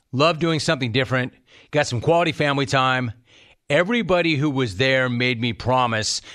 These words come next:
that we'd run it back again, since I did not get the full experience, or really any experience at all in their minds, because there was no snow.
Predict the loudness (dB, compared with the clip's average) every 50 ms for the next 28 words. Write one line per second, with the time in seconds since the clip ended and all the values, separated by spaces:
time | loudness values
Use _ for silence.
0 | -16 -4 -2 0 0 2 0 -2 -2 0 0 0 0 0 0 2 2 2 2 0
1 | -4 -6 -2 -2 0 0 -2 -4 -4 -4 -4 -2 0 0 0 0 -2 -4 -2 -2
2 | 0 2 2 0 -2 -4 -2 -2 -2 -2 -2 -6 -8 -4 -2 -2 -2 -2 -2 -4
3 | -2 0 0 0 0 0 0 0 -2 -2 -6 -8 -10 -12 -20 -20 -20 -20 _ -2
4 | 0 0 0 2 2 2 2 2 0 -4 -10 _ -6 -2 -2 0 0 2 0 0
5 | 0 -2 -4 -2 0 0 0 0 0 0 0 0 2 2 2 2 0 0 0 0
6 | 0 2 0 0 0 0 -2 -4 -6 -6 -2 0 2 2 2 0 -4 -10 -14 -20
7 | -14 -6 -2 -2 -2 -2 -2 -2 0 0 0 0 0 0 0 0 0 -2 0 0
8 | 2 2 2 0 -4 -10